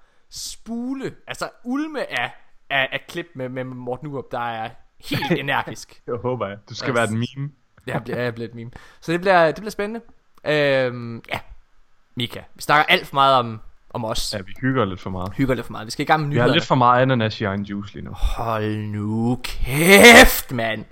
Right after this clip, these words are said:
Speaker 2: Øh.
Speaker 1: Øh. Ej, helt seriøst. Jeg håber, at de laver det. Det var jo simpelthen, det var den vildeste form for P R overhovedet til serien, at vi kom
Speaker 2: Ja,
Speaker 1: derind.
Speaker 2: det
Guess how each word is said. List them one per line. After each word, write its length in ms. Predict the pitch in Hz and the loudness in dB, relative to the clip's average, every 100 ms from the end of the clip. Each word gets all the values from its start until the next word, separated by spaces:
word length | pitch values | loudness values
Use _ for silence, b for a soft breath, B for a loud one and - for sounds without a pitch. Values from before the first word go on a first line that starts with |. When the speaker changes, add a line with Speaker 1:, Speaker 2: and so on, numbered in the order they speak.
| B B 147 | B B -4
Speaker 2:
Øh. 260 | 147 165 | -2 -2
Speaker 1:
Øh. 420 | 165 123 110 107 110 - | -2 -2 -2 -4 -4 8
Ej, 120 | 165 | 10
helt 160 | 190 190 | 10 8
seriøst. 260 | 165 - - - - - - - | 4 2 -14 -18 -18 -14 -12 4
Jeg 100 | 160 | 8
håber, 500 | 180 202 208 120 - | 10 10 8 6 4
at 180 | 123 - | -2 -2
de 60 | 123 | 0
laver 220 | 117 123 | 2 2
det. 140 | 120 | 2
Det 100 | 131 | 0
var 120 | 120 | 2
jo 120 | 117 120 | 2 0
simpelthen, 460 | - 151 139 117 | -2 -4 -6 -4
det 60 | 135 | -4
var 60 | |
den 240 | 127 135 123 | -2 -6 -4
vildeste 440 | 165 208 220 - | -4 -2 -2 -4
form 240 | - 139 113 | 2 2 2
for 100 | 117 | 0
P 80 | - | 0
R 240 | 127 113 113 | 2 0 -2
overhovedet 720 | 127 120 - - 170 202 202 | 0 -2 -2 -2 2 4 2
til 120 | 139 | 0
serien, 360 | - 127 90 98 b b | -4 -6 -6 -14 b b
at 160 | - 117 | -6 -6
vi 60 | 120 | -2
kom 180 | 120 | 0
Speaker 2:
Ja, 80 | 110 | 0
Speaker 1:
derind. 280 | 117 107 | 0 -2
Speaker 2:
det 80 | 107 | -8